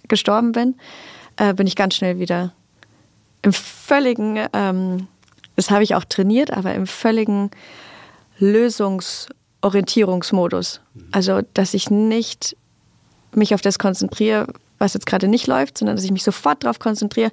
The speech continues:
Speaker 1: okay, welche Ressourcen haben wir, wie lösen wir das jetzt? Bam, bam, bam. <laughs> Also das ist was, was ich mir daraus, glaube ich, ziehen kann oder immer gezogen habe.
Speaker 2: In der Theorie wissen wir das ja alle,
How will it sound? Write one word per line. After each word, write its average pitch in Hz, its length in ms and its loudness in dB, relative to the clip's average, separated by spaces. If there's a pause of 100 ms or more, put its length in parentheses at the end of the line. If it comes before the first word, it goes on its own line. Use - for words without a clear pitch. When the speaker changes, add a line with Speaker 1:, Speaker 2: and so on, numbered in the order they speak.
(280)
Speaker 1:
okay, 233 240 2
welche 214 220 0
Ressourcen 285 360 0
haben 254 140 2
wir, 240 100 0
wie 240 80 2
lösen 247 260 2
wir 233 60 2
das 226 160 -4
jetzt? 226 220 -4
Bam, 202 220 2
bam, 190 220 0
bam. 190 360 2
<laughs> - 60 0 (720)
Also 185 200 2
das 202 220 2
ist 226 100 0
was, 208 200 2
was 202 140 2
ich 208 140 -4
mir 190 100 0
daraus, 202 400 -2
glaube 185 240 -2
ich, - 100 -6
ziehen 190 480 -2 (120)
kann 185 280 0
oder 180 300 -4
immer 185 220 -2
gezogen 185 400 -2
habe. 185 140 -6 (320)
Speaker 2:
In 131 100 -4
der 120 120 -4
Theorie 139 480 0
wissen 175 240 -2
wir 147 80 0
das 135 180 -4
ja 117 120 -2
alle, 101 240 -6